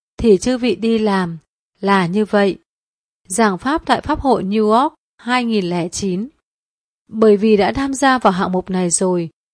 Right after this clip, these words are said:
tôi đã quyết định sẽ hỗ trợ tiếp nữa. Sau khi thảo luận với những người khác, tất cả chúng tôi đều có một cảm giác tương tự.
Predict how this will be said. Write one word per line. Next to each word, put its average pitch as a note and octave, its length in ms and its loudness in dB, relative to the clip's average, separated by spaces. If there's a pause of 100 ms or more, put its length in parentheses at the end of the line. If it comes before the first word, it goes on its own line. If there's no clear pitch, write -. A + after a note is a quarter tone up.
(100)
tôi G#3 140 4
đã A3+ 160 0
quyết E4 220 -4
định G3+ 220 -2
sẽ F3+ 140 -4
hỗ F#3 220 -2
trợ A#3 380 0
tiếp B3+ 200 -2
nữa. A#3 320 -2 (440)
Sau B3 240 -2
khi A#3 220 -2
thảo G3+ 280 0
luận F3 240 0
với F#3 120 -2
những A3+ 220 -4
người G#3 200 2
khác, C#4+ 340 -4 (400)
tất - 220 0
cả A3 200 2
chúng G3+ 240 -4
tôi A#3+ 240 2
đều G3 140 2
có F3 180 -4
một C4+ 200 -2
cảm F3+ 220 -2
giác A#3+ 300 -8
tương G#3 200 -2
tự. G3+ 320 0